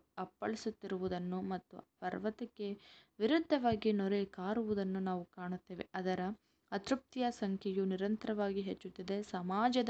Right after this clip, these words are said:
ವಿವಿಧ ಪಕ್ಷಗಳ ಅಥವಾ ಅಂಶಗಳ ನಡುವಣ ಘರ್ಷಣೆಯು ಪ್ರವಾದಿಗಳು ವಿವರಿಸಿದ ಹಂತಕ್ಕೆ ವೇಗವಾಗಿಸಿರುವುದನ್ನು ನಾವು ನೋಡಬಹುದು. ಭೂಮಿಯು ಬೆಂಕಿಯಲ್ಲಿ ಮೂಲ ವಸ್ತುಗಳು ಪರಸ್ಪರ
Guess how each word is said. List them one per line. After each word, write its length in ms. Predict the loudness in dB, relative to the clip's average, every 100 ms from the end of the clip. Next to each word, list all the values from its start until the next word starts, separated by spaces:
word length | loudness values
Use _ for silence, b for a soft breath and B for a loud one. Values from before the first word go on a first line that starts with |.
| 2
ವಿವಿಧ 360 | 2 0 -2 -4
ಪಕ್ಷಗಳ 520 | -8 -8 -2 2 2
ಅಥವಾ 280 | 2 -2 -8
ಅಂಶಗಳ 460 | -4 -2 0 0 0
ನಡುವಣ 400 | 0 -2 -2 -2 -2
ಘರ್ಷಣೆಯು 680 | -2 -4 0 2 2 0 -2 b b b b b 6
ಪ್ರವಾದಿಗಳು 680 | 10 10 10 8 6 6
ವಿವರಿಸಿದ 460 | 6 6 4 6 6
ಹಂತಕ್ಕೆ 520 | 6 4 2 -2 -2 2
ವೇಗವಾಗಿಸಿರುವುದನ್ನು 1160 | 2 4 4 2 2 -2 -2 0 0 -2 -4
ನಾವು 260 | -2 -2 -2
ನೋಡಬಹುದು. 520 | -2 -4 -4 -4 -4 -6
ಭೂಮಿಯು 560 | -6 -4 -2 2 4 2 0 _ _ _ _ _ 0
ಬೆಂಕಿಯಲ್ಲಿ 600 | 4 4 4 4 6 4
ಮೂಲ 260 | 4 4
ವಸ್ತುಗಳು 500 | 4 2 -2 0 2
ಪರಸ್ಪರ 500 | 2 -2 -6 -6 -6